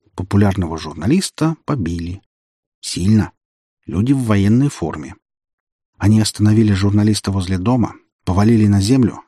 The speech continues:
и долго пинали армейскими берцами, куда ни попадя. А после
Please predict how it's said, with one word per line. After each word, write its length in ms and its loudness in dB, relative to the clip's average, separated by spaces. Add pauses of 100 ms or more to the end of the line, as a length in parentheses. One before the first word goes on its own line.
(140)
и 100 -4
долго 440 2
пинали 400 2
армейскими 600 -2
берцами, 560 -4 (120)
куда 240 -8
ни 120 -6
попадя. 440 -12 (840)
А 120 -16
после 480 -2